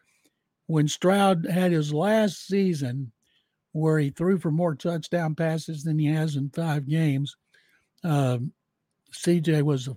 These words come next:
freshman playing behind Justin Fields at Ohio State. And, um, also, C J Stroud is the third quarterback,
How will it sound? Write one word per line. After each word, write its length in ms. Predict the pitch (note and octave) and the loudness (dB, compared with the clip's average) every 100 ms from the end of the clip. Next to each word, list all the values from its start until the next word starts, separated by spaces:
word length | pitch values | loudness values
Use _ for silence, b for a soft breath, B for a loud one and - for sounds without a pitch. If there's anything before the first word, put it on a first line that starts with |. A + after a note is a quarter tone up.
| - | 0
freshman 640 | D#3+ E3 - C#3+ C#3 D#3 b b b | 2 2 0 -4 -4 -6 b b b
playing 300 | - E3+ D#3+ | -4 0 2
behind 360 | D#3 D3+ C#3+ C#3 | 2 2 2 0
Justin 520 | C#3+ D#3 D3+ C#3+ B2+ - | 0 -2 -2 -6 -6 -2
Fields 500 | G3 G3+ C#3 D3+ - b b b b - | 2 2 2 -2 -8 b b b b 0
at 140 | D3+ | 2
Ohio 460 | D3 C#3 C#3+ C3+ B2 | 4 4 2 0 -2
State. 460 | - D3 C3 G2 - _ _ _ b b b b | -4 -2 -2 -4 -12 _ _ _ b b b b
And, 380 | G3 F3+ E3+ F3+ | 4 6 6 6
um, 480 | E3+ D#3 C#3+ C#3 C#3 _ _ b b b b | 4 4 0 -4 -10 _ _ b b b b
also, 760 | F#3 A3+ B3 - F3+ E3 F3+ F#3 _ _ _ _ _ | 4 6 6 6 6 6 4 2 _ _ _ _ _
C 260 | - B3 B3 | -2 2 2
J 300 | A3 A3 G3+ | 4 4 4
Stroud 600 | D#3+ F#3 F3+ D#3+ F3 F#3+ - _ _ _ _ _ - | 4 4 6 4 2 -2 -12 _ _ _ _ _ -2
is 380 | F#3 F3 D#3 D#3 | 0 0 -2 -4
the 320 | D#3+ D3 D#3 - _ _ _ _ _ | -4 -4 -6 -16 _ _ _ _ _
third 480 | G#3 A3 G#3+ A3 F3+ | 4 6 6 4 0
quarterback, 600 | - G3+ E3+ B2 A#2+ G#2+ | -2 2 2 0 -4 -10